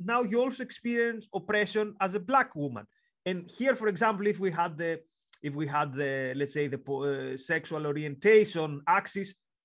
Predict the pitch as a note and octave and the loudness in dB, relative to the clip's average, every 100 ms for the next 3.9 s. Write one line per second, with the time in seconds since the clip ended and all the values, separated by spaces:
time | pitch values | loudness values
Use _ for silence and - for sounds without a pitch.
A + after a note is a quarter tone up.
0 | _ E3 F#3+ E3+ F#3+ F3 - D#3+ A3+ B3 | _ 4 4 4 2 2 -2 2 2 2
1 | F3+ G3 D#3+ F3+ F3+ G3+ A3+ F#3 F#3 _ | 2 0 2 0 0 -2 0 -2 -2 _
2 | _ _ _ - C3 G#3+ C4 A#3+ G3 - | _ _ _ -12 2 6 6 4 -2 -2
3 | - A#3+ A#3 A3 - - G3 F#3+ | 0 2 2 0 -8 -2 0 0